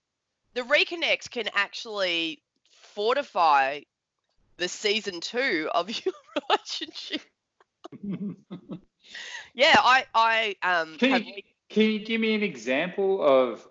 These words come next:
Speaker 2: like, a
Speaker 1: I
Speaker 2: reconnection?
Speaker 1: I won't. But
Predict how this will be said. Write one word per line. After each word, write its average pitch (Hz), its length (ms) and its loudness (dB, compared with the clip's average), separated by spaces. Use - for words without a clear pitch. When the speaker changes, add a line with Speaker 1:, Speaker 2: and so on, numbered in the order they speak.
Speaker 2:
like, 120 460 -8
a 107 60 -4
Speaker 1:
I 175 180 6
Speaker 2:
reconnection? 131 520 -10
Speaker 1:
I 165 220 2
won't. 156 600 -12
But 175 320 2